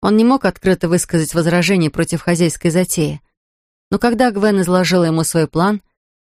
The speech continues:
на его лице явно выразилось неодобрение. Наконец Хью был накормлен,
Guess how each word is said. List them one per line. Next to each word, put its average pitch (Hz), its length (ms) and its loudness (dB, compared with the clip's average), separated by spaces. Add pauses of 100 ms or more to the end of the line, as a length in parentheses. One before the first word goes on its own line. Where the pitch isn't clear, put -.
(140)
на 180 140 2
его 175 200 4
лице 254 420 0
явно 196 460 0
выразилось 180 580 0
неодобрение. 143 800 -2 (960)
Наконец 285 480 2
Хью 180 200 2
был 170 180 2
накормлен, 233 680 2